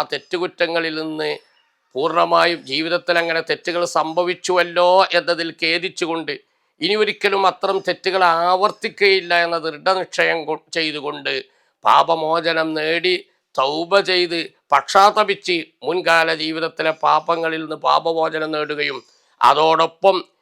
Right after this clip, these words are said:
ഇനി അടുത്ത റം-, ഏറ്റവും മിനിമം അടുത്ത റമളാൻ വരുന്നത് വരെ ഒരു പതിനൊന്ന് മാസക്കാലത്തേക്കെങ്കിലും തെറ്റായ സംസാരങ്ങളിൽ നിന്നും തെറ്റായ പ്രവർത്തനങ്ങളിൽ നിന്നും വിട്ടുനിൽക്കാനുള്ള ഒരു ഊർജം റമളാനിലൂടെ നേടിയെടുക്കുകയും ചെയ്യുക.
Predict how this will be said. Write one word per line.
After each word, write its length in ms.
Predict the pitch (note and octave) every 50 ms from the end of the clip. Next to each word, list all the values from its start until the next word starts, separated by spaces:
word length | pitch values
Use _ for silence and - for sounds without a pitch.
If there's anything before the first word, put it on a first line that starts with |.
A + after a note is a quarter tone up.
| _ _ _ -
ഇനി 160 | D3 D#3 F3 D#3
അടുത്ത 280 | D3 D3 - - _ -
റം-, 240 | G#3+ G#3 G#3 G3 - -
ഏറ്റവും 400 | D#3+ D3+ - - - G3+ G#3+ A3
മിനിമം 400 | G#3+ G3 F#3+ G3 G3+ G#3 G#3 G#3 G3+ -
അടുത്ത 360 | D3+ D3+ D3+ E3 D#3+ - - A3
റമളാൻ 440 | G#3+ G#3+ G3+ G3+ G3+ G3+ G3 G3 F#3+
വരുന്നത് 420 | F#3 F#3 F3+ F#3 F3+ F3+ F3+ F3+ F3
വരെ 260 | F3 E3+ E3 E3 D#3+ D#3+ -
ഒരു 120 | C3+ C#3+ D3 - -
പതിനൊന്ന് 440 | B2+ C3+ D3+ D#3 E3+ F3 F3 F3
മാസക്കാലത്തേക്കെങ്കിലും 1600 | E3+ D#3+ D3+ D#3 D#3 - F3 E3 - - D#3+ D3+ D#3 D#3+ F3 E3+ - - E3+ E3+ D#3+ - - E3+ E3 E3+ E3 F3 F#3+ F#3+ F#3+ F3+ - - _ _ _ _ _ _ _ _ _ -
തെറ്റായ 480 | A#2 G#2+ - - - E3+ D#3 D#3+ D#3+ D#3+
സംസാരങ്ങളിൽ 800 | D#3 D#3+ D#3 - E3 - E3+ E3 E3+ E3 E3+ F3 F3 F3 F3 F3 F3
നിന്നും 200 | F3 F3 F3+ F3 - _ _ -
തെറ്റായ 420 | C3 C3 - - E3+ F3 F3+ F#3
പ്രവർത്തനങ്ങളിൽ 640 | F#3+ F#3 F3 F3 F3 F#3 F#3+ - - G3+ F#3+ G3 F#3
നിന്നും 160 | F3+ F3+ F3 D#3+
വിട്ടുനിൽക്കാനുള്ള 920 | E3+ D#3 - _ - A3+ A3 G#3+ G3+ G3+ - F3+ F3 F3 F3 E3+ E3 D#3+
ഒരു 140 | D#3 D#3 D#3 D3+ D3+ D#3+ F3
ഊർജം 380 | G3 A3 G3+ E3 - A#3+ G#3+ F3 - - _ _ _ _ _ -
റമളാനിലൂടെ 800 | B2 B2 C#3+ E3 E3+ E3+ E3 E3 D#3+ D#3+ D#3 D#3 D#3 D#3 D3 D3+
നേടിയെടുക്കുകയും 800 | D3+ D3 D3 D#3 D3+ D#3+ D#3+ D#3 D#3 - - D3 D3+ C#3+ D3 D3 C#3+
ചെയ്യുക. 420 | - - C#3 C3+ C3 C3 B2 A#2